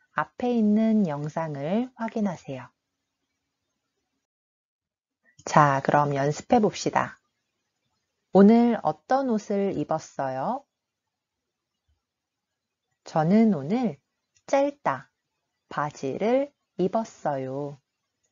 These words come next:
어떻게 말해요? 저는 오늘 짧은 바지를 입었어요. 그 사람은 어떤 사람이에요?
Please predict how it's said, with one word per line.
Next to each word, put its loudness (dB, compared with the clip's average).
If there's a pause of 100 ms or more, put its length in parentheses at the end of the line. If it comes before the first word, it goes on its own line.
(140)
어떻게 -4
말해요? -4 (2500)
저는 2
오늘 -2 (540)
짧은 0
바지를 -6 (140)
입었어요. -8 (2750)
그 12
사람은 0 (100)
어떤 -2 (140)
사람이에요? -6